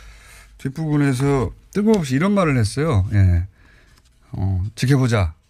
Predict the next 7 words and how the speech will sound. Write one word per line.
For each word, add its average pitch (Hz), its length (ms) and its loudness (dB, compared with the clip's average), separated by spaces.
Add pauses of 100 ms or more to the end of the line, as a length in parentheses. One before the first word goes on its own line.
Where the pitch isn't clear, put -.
(440)
예. 90 60 -12 (360)
제가 135 220 -6
보기에는 139 600 -2 (1200)
이, 139 640 0
이런 156 280 0
협상단을, 151 1040 -2
그 131 360 -2